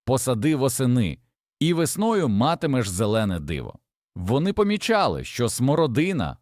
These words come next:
порічка та агрус, посаджені в жовтні, вже наступного року дають перші ягоди, тоді як весняні саджанці тільки починають набирати силу. Це пояснюється просто.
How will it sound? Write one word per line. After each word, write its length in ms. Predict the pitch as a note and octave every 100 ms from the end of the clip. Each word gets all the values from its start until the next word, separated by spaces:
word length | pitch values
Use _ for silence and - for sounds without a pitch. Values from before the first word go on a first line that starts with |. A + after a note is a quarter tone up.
| _
порічка 560 | B2+ C#3 D#3 - G#2
та 200 | F2+ F2 -
агрус, 640 | C#3+ E3 G#2 F2 C2+ - _ _
посаджені 640 | B2+ A#2+ B2+ G#2 G2+ G#2
в 60 | F#2
жовтні, 640 | D#2+ D#3+ E3 - D2 A#1 - -
вже 200 | F#2+ A2+
наступного 580 | A2 - A2 F2+ E2 F2+
року 320 | C#3 - C#2
дають 420 | D#2+ A2 A2+ - _ _ _ -
перші 360 | A#2+ G#2 - D2+
ягоди, 440 | D2 C#2 A1+ G#1+ _ _ _ -
тоді 320 | C3+ A2+ G#3
як 360 | F3 - - _ -
весняні 600 | F#2+ C3+ - F3 E3 G#2+
саджанці 640 | - G2+ F2+ D#3+ F#3 -
тільки 360 | G2 D#3 C3 B2
починають 540 | A2+ - G#2+ C#3+ C#3+
набирати 460 | G2 F2+ F#2 D#2+ D2
силу. 340 | - C2+ G#1+ - _ _ _ _ _ _
Це 160 | - D3+
пояснюється 560 | C#3 C3 C3+ C3 E3
просто. 460 | - A2+ - F2